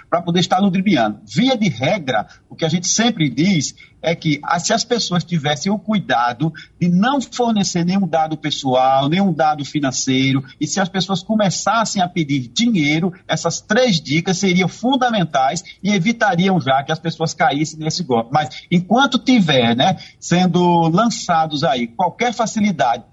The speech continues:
quer seja por loja, quer seja por governo federal, esses bandidos sempre irão se aproveitar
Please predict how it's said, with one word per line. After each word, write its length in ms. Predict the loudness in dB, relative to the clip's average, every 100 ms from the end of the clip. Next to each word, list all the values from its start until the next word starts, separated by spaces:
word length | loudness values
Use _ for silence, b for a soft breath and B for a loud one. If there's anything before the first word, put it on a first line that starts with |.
| _
quer 180 | -2 -2
seja 240 | 0 -2 -2
por 200 | -2 0
loja, 320 | 0 -2 -2
quer 100 | -6
seja 220 | -4 -6
por 100 | -2
governo 380 | -2 0 -2 -2
federal, 500 | -2 2 2 2 -2 B
esses 180 | -8 -4
bandidos 400 | 0 0 0 0
sempre 220 | -2 0
irão 160 | 0 -2
se 240 | -4 -2
aproveitar 800 | -2 -2 -2 0 0 0 0 -4